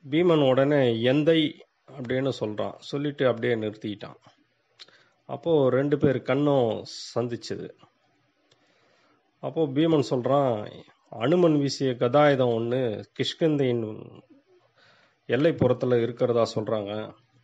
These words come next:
அதை தேடி எடுத்துட்டு வரலான்னு இருக்கேன்," அப்படின்னா. சகதேவன் அதே எரிச்சலோட, "அதை விடுங்கண்ணா, இந்த கதைகள்லாம் நம்புறது நீங்க கிடையாதுன்னு எனக்கு நல்லா தெரியும்."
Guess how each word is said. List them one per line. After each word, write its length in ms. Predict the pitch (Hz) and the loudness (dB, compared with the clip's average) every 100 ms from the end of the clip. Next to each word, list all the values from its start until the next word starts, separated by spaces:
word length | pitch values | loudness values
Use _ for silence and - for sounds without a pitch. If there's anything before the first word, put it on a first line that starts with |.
| _ _ _ | _ _ _
அதை 280 | 110 113 | -6 -6
தேடி 240 | 110 160 156 | 2 2 4
எடுத்துட்டு 460 | 131 127 147 127 | 2 0 -2 0
வரலான்னு 540 | 117 110 110 110 98 98 | 0 -2 -4 -6 -8 -12
இருக்கேன்," 360 | - - 101 - _ _ _ _ _ _ _ _ _ _ | -12 -12 -12 -16 _ _ _ _ _ _ _ _ _ _
அப்படின்னா. 460 | - 98 - - - _ _ _ _ _ _ _ - | -10 -10 -14 -20 -20 _ _ _ _ _ _ _ -4
சகதேவன் 760 | 135 156 160 135 123 135 113 107 | -2 0 2 2 2 0 -2 -4
அதே 280 | 113 131 120 | -4 -2 0
எரிச்சலோட, 680 | 120 - 117 107 104 95 - _ _ _ _ _ _ _ _ | -2 -4 -6 -4 -4 -6 -16 _ _ _ _ _ _ _ _
"அதை 220 | 110 131 | -2 0
விடுங்கண்ணா, 580 | 139 165 156 123 107 92 - _ _ _ _ _ _ _ _ | 2 2 2 2 -2 -4 -12 _ _ _ _ _ _ _ _
இந்த 320 | 117 131 131 | -8 -4 -2
கதைகள்லாம் 720 | - 131 156 147 139 131 143 127 | 0 2 2 4 2 2 2 0
நம்புறது 540 | 127 127 123 117 117 | 0 0 -2 -2 -2
நீங்க 260 | 110 127 123 | -2 -2 -2
கிடையாதுன்னு 440 | 120 123 120 117 | 0 0 0 -2
எனக்கு 220 | 107 104 | -4 -8
நல்லா 220 | 107 107 | -8 -8
தெரியும்." 500 | 110 - 104 71 - | -8 -10 -14 -16 -20